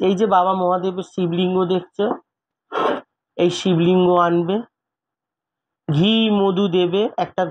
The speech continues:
ঘটিতে, এরম ঘি মধু দুধ গঙ্গা জল একটু দিয়ে বাবাকে চান করাবে, করিয়ে এরম একটা বেলপাতা নেবে, বেলপাতা এরম রইল।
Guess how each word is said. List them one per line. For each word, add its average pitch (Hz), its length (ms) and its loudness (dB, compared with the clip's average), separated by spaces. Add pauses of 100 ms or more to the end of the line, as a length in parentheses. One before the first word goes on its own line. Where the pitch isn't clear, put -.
ঘটিতে, 165 360 -2
এরম 180 260 2
ঘি 151 260 -4 (180)
মধু 160 460 2 (640)
দুধ 180 380 4
গঙ্গা 165 360 2
জল 175 220 -2
একটু 165 300 -4
দিয়ে 170 200 0
বাবাকে 156 440 -2
চান 151 320 -2
করাবে, 156 440 -4 (520)
করিয়ে 180 400 0 (840)
এরম 208 220 2
একটা 220 220 0 (120)
বেলপাতা 175 640 0
নেবে, 123 340 -10 (380)
বেলপাতা 139 760 -4 (1000)
এরম 175 320 2
রইল। 175 320 0